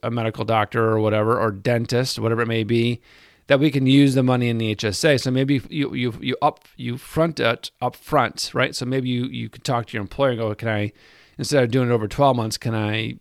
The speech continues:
you know, uh, fund this over, say, four months or five months or six months and see if that could work out?" All right. 'Cause once you hit your max, then you would stop funding it. So that's kinda how it works. Um,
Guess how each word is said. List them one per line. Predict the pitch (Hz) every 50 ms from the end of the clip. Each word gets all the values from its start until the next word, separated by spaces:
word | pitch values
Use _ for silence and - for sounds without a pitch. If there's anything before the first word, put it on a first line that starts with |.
| _ - -
you | - 71 76 107
know, | 98 98 101 107 107 - - -
uh, | 87 107 107 107 -
fund | - - - 143 143 147 139 123
this | 123 113 -
over, | - 120 120 117 117 113
say, | - - 123 120 117 117 110 - - _ _ _ _ _ _
four | _ - 147 143 143 147
months | 135 117 104 98 92 92 -
or | - 92
five | - 123 123 123 127 117
months | 107 101 95 -
or | 101
six | - - 123 113 -
months | - 104 104 -
and | 98 92
see | - 113
if | 107 -
that | 107 101 95
could | - 101
work | 104 104 98 95 -
out?" | 98 90 - - - _ - -
All | 117 107
right. | 101 113 -
'Cause | - 104 107
once | 135 135 123
you | 123
hit | 117 -
your | 113 107
max, | 127 151 147 139 123 -
then | - 113
you | 110 107
would | 104 -
stop | - 120 101 104
funding | - - - 113 107 101 98 95
it. | 101 95 - - _ _ _ _ - _ _ _
So | - - 127 101
that's | 95 127 131 131 -
kinda | - 143 117
how | 107 107 92
it | 87 92 107
works. | 110 113 104 110 - - - - - - - - -
Um, | 123 117 117 117 117 120 117 120 120